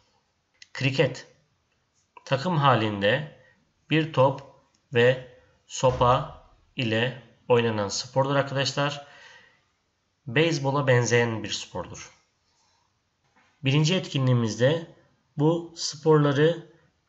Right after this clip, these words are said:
gruplamak var arkadaşlar. Birincisinde karate ve boks bildiğiniz gibi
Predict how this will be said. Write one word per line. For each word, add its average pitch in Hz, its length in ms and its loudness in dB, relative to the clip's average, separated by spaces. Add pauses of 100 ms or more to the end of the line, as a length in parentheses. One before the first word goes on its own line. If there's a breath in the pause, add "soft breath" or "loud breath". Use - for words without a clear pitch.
gruplamak 147 560 2
var 123 80 2
arkadaşlar. 110 680 -4 (560 soft breath)
Birincisinde 160 720 2
karate 160 400 2
ve 113 160 4
boks 151 320 0 (260)
bildiğiniz 135 400 -2
gibi 127 500 -4